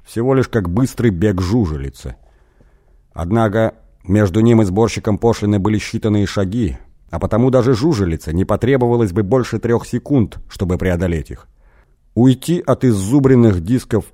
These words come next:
вбок или вниз Эгин не мог. Выпущенные рукой мастера метательного искусства, они распределились в пространстве так, чтобы поразить противника по меньшей мере в три точки:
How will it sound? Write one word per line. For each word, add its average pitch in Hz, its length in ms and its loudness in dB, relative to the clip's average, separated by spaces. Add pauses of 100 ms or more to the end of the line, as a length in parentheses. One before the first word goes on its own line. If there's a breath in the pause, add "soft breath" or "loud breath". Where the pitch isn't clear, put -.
вбок 87 500 -2
или 104 140 2
вниз 107 580 0 (160)
Эгин 104 360 0
не 113 100 4
мог. 87 480 -2 (640)
Выпущенные 117 720 0
рукой 113 360 0
мастера 110 560 -2
метательного 95 720 -4
искусства, 87 580 -10 (440)
они 123 280 0
распределились 127 720 -2
в - 100 -20
пространстве 110 800 -4
так, 131 420 -4 (100)
чтобы 117 300 -4
поразить 127 380 -2
противника 127 640 0
по 117 120 -2
меньшей 120 380 -2
мере 120 240 0
в - 80 -12
три 123 180 -4
точки: - 600 -6